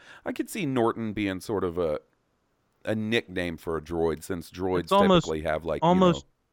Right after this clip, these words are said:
Speaker 2: too on the nose because Norton is an antivirus software.
Speaker 1: <laughs> Right, right.
Speaker 2: But, but I can, you know, I could name a, a droid Norton.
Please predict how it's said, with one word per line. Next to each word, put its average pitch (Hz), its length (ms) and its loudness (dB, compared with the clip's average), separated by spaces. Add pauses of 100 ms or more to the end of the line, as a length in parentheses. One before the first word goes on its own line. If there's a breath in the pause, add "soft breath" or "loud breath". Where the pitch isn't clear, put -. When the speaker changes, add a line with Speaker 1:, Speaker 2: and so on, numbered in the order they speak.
(180)
Speaker 2:
too 170 260 0
on 147 140 4
the 135 60 2
nose 127 380 0
because 123 380 -6
Norton 127 320 0
is 113 120 2
an 113 80 0
antivirus 117 720 2
software. 104 720 -4
Speaker 1:
<laughs> - 40 -20 (140)
Right, 135 320 4 (500 soft breath)
right. 104 380 2
Speaker 2:
But, 127 240 4 (180)
but 139 300 2
I 151 140 2
can, 156 340 0
you 160 100 0
know, 113 160 -2
I 175 140 2
could 170 200 -2
name 127 280 0
a, 117 80 -2 (200)
a 127 80 -4
droid 113 360 -6
Norton. 107 280 -8